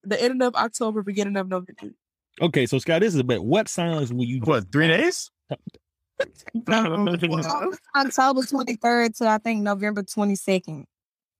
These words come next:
Speaker 2: So, Scott, this is the better question. What Scott will you, I mean, I mean, what signs will you just not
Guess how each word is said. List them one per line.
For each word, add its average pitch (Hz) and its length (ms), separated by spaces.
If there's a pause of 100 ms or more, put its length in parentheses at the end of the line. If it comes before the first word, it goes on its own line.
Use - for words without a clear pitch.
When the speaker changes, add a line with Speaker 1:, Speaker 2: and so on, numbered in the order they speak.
(420)
Speaker 2:
So, 123 280
Scott, 175 300
this 208 120
is 160 80
the 131 100
better 113 220
question. 101 280
What 196 140
Scott 147 280
will 131 100
you, 123 200
I - 40
mean, 131 260
I - 40
mean, 98 380
what 135 160
signs 117 600
will 107 100
you 113 140
just 117 240
not 113 320